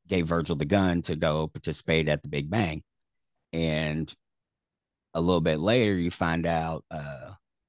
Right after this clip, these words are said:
Larry, they, they, they sprinkle this. I knew what to look for 'cause I had read, you know, I'd read, read these quite a few times. Um, I knew what to look for, but, um, Larry winds up being the guy that Frida's dating. And, uh, Larry also, uh, was,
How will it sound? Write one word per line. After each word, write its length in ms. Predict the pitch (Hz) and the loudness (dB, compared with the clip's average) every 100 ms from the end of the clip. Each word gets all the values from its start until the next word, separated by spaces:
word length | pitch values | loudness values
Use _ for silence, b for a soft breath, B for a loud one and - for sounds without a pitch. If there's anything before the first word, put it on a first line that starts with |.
| _ | _
Larry, 300 | 90 95 107 98 | -6 0 0 2
they, 180 | 95 80 | 0 0
they, 220 | 90 90 | 0 -2
they 260 | 82 98 85 | -2 -2 -2
sprinkle 360 | - 135 151 | 0 0 0
this. 200 | 147 87 - B B | -2 -4 -10 B B
I 120 | 98 | 4
knew 160 | 127 151 | 8 8
what 100 | 127 | 8
to 80 | |
look 200 | 95 104 | 6 4
for 200 | - 110 | 4 2
'cause 160 | 110 98 | 2 2
I 120 | 90 | 2
had 140 | 80 80 | 0 0
read, 200 | 90 87 | -4 -2
you 140 | 87 | -4
know, 80 | 69 | -4
I'd 200 | 71 73 73 _ | -4 -8 -14 _
read, 240 | - 65 60 | -6 -6 -6
read 160 | - 62 | -8 -6
these 240 | 60 64 - _ _ | -6 -10 -12 _ _
quite 120 | - | -8
a 40 | 58 | -6
few 100 | 71 | -4
times. 280 | 71 67 - B B _ | -4 -4 -8 B B _
Um, 460 | 101 95 87 82 90 _ _ _ _ | 2 4 4 2 0 _ _ _ _
I 80 | 87 | -2
knew 100 | 98 | 2
what 120 | 101 | 2
to 60 | 90 | 2
look 200 | 104 98 | 0 0
for, 320 | 78 80 78 B B | -4 -4 -4 B B
but, 380 | 101 95 87 - | 2 4 2 -2
um, 440 | 90 82 80 78 | -2 -2 -4 -6
Larry 320 | 95 104 110 101 | -2 0 4 4
winds 360 | 95 90 80 | 2 0 -2
up 180 | 85 71 | -4 -4
being 580 | 92 92 85 78 78 - _ _ _ _ _ _ | -2 0 0 -2 -4 -8 _ _ _ _ _ _
the 100 | 82 | -2
guy 260 | 80 85 | 0 2
that 160 | 82 73 | 0 -2
Frida's 380 | - 90 76 71 | 0 0 0 -2
dating. 420 | 80 87 69 64 - _ _ _ | 0 0 -2 -8 -14 _ _ _
And, 440 | 85 76 76 76 71 | -6 -4 -4 -6 -4
uh, 300 | 80 76 76 | -4 -4 -2
Larry 320 | 87 87 80 | -2 -2 0
also, 600 | 95 92 - 82 78 73 | 2 0 0 -4 -2 -6
uh, 200 | 80 80 | -8 -8
was, 240 | 78 78 | -8 -10